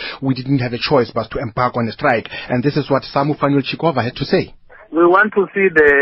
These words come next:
Speaker 2: the, the, the, the managing director or the acting managing director to be suspended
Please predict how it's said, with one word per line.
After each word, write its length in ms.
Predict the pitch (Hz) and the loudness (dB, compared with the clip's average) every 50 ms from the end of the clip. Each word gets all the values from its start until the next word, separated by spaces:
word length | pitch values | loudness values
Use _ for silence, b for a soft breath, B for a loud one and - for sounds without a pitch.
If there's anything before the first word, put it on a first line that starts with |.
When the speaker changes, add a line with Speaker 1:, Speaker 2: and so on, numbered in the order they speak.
| 139 135 | 2 2
Speaker 2:
the, 160 | 131 135 135 131 131 127 123 | 2 2 2 4 2 2 2
the, 120 | 123 123 120 | 2 2 2
the, 100 | 120 127 123 | 2 0 -4
the 80 | 127 123 | -2 -2
managing 460 | 135 151 170 185 160 147 151 151 139 131 | -2 -2 -2 -4 -4 -4 -6 -6 -2 -2
director 600 | 135 131 127 131 131 143 147 143 123 - 135 123 | 0 2 2 2 2 0 0 -2 -4 -4 -4 -4
or 200 | 110 139 139 131 | -4 -4 -6 -6
the 80 | 131 - 180 | -6 -4 -4
acting 320 | 190 - - 190 190 180 | -4 -4 -4 -8 -6 -4
managing 400 | 165 156 156 151 139 143 139 135 | -2 -2 -4 -4 -6 -6 -8 -4
director 640 | 123 120 120 113 117 127 143 139 _ - 151 160 170 B B B B B B B - | -2 -2 0 0 0 -2 -2 -4 _ -2 -2 -2 -2 B B B B B B B -6
to 80 | 208 | -4
be 100 | 165 175 180 - | -2 -2 -4 -2
suspended 720 | 214 208 196 - _ - 254 254 240 220 151 117 98 - | -2 -2 -2 -4 _ 0 0 0 2 0 0 -2 -2 -4